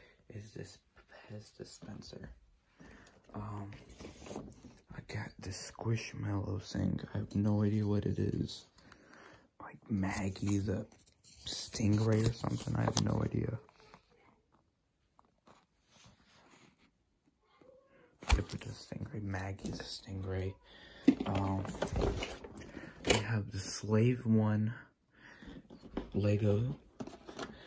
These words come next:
I got this weird comfy or-, original thing. Probably gonna wear that, like, immediately. I got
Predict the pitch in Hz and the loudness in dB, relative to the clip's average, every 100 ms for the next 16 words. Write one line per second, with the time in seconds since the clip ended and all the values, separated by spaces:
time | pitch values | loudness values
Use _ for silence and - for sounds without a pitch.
0 | - - - - - - - - - - | -2 0 0 0 4 4 4 0 -6 -8
1 | - - - 113 123 113 107 98 95 101 | -10 -10 0 2 4 2 2 0 0 2
2 | 107 110 107 107 - - 107 113 - - | 4 6 4 0 -4 2 6 6 6 6
3 | 120 117 117 - 92 92 98 95 95 101 | 8 10 10 8 4 4 6 6 6 6
4 | - - - - 92 104 - 101 104 - | 2 -4 -6 0 4 4 4 2 0 -2
5 | - - - 107 - - - - - - | -8 -10 -6 -6 -8 -12 -18 -16 -16 -16
6 | - - - - - - - - - - | -16 -16 -16 -18 -10 -8 -8 -10 -10 -4
7 | 98 104 98 95 90 95 95 98 107 - | 0 2 2 2 4 4 4 4 0 -2
8 | 92 - 98 95 101 - 110 - 92 - | -2 4 4 6 2 2 2 2 -2 -8
9 | - - - 113 113 107 107 | -12 -10 -6 -4 -2 -2 -4